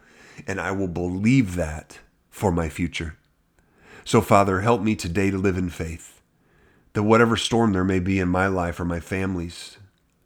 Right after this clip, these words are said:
what might be around us, what might happen that I'm not expecting, that you can be there, you are there, and that you are in control,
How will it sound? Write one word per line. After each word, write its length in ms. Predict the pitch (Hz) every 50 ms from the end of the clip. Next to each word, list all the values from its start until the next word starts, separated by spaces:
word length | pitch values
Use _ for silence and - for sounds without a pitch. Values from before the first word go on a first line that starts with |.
| _ _ _ _ _ _ _ _ _ _ _ - - - -
what 120 | 98 98
might 200 | 85 98 92 90
be 160 | 87 95 98
around 380 | 92 92 90 87 90 90 85 87
us, 400 | 82 82 - - - - - - _ _ _ _ _ _ _ _ _ _
what 140 | - 95 92
might 180 | 92 90 87 87
happen 480 | - 104 98 - - 92 85 85 87
that 100 | 90 90
I'm 120 | 92 90 92
not 160 | 90 90 87
expecting, 640 | - - - - 90 87 - - 95 87 87 85 - _ _ _ - - - - _ -
that 220 | - 104 95 -
you 460 | 98 98 104 107 107 107 107 107 101 98
can 280 | - - 110 92 92
be 140 | 92 101 101
there, 220 | 87 90 82 80 85
you 240 | 87 98 98 95
are 160 | 90 92 95 95
there, 340 | 87 85 80 80 85 - _ _ _ _ _ _ _ _ _ _ _ _ _ _ _ _ -
and 140 | 101 98 101
that 100 | 98 95
you 260 | 104 110 127 147 143
are 140 | 117 95 90
in 140 | 90 87
control, 580 | 85 95 85 78 - - - 78 80 82 78